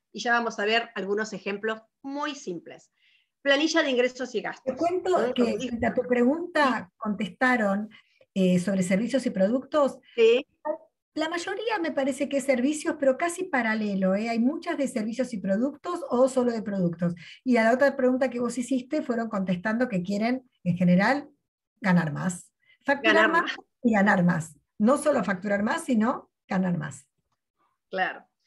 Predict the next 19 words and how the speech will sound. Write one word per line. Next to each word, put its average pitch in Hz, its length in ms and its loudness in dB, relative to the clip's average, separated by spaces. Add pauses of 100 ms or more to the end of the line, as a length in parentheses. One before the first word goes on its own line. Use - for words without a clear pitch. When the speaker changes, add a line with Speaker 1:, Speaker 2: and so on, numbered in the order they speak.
(180)
Speaker 1:
A 240 80 2
veces 330 400 0
hay, 208 320 4
ojo, 233 300 -4
hay 262 140 2
estrategias 240 520 -2
de 202 120 -4
que 202 80 -6
se 170 120 -12
quiere 214 200 -2
facturar 208 420 -4
mucho 208 320 -2
cuando 202 200 -4
uno 233 100 0
tiene 226 200 -2
que 208 100 -4
vender 185 280 -2
la 202 60 0
empresa, 180 500 -8